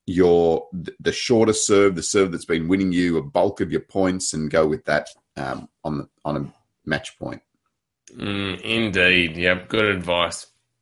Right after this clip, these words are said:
Speaker 2: All right. Let's get on to some questions, Alois. Um, we've got quite a few, um, people that have asked a question live on the show using the Google Q and A, uh, button,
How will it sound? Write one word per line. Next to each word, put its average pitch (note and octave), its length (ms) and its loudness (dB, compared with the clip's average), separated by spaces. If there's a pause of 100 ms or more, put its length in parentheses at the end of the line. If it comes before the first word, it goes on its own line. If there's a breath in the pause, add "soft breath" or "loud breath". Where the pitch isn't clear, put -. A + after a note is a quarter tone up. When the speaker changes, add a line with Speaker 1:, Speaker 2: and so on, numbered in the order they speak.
(440)
Speaker 2:
All A#2+ 340 8
right. A#2+ 420 6 (440 soft breath)
Let's D#3+ 260 4
get E3 260 4
on D#3+ 220 2
to D3 100 0
some D3 280 -4
questions, E3+ 880 2 (180)
Alois. D3+ 720 4 (160)
Um, C3+ 560 -2
we've B2 180 -8
got D3 380 0
quite D#3 260 4
a D3+ 60 4
few, D#3+ 580 2 (140)
um, C3 600 0
people D3+ 280 0
that D3 100 4
have B2 100 2
asked C#3 400 2
a C3 40 -6
question D3 480 -2
live D3 320 6
on D3+ 120 4
the D3 80 4
show D3 320 0
using D3 340 -2
the C3 60 -4
Google C3+ 420 0
Q C#3+ 240 0
and C#3 100 4
A, C3+ 340 4 (720 soft breath)
uh, A#2+ 340 6
button, D3+ 560 2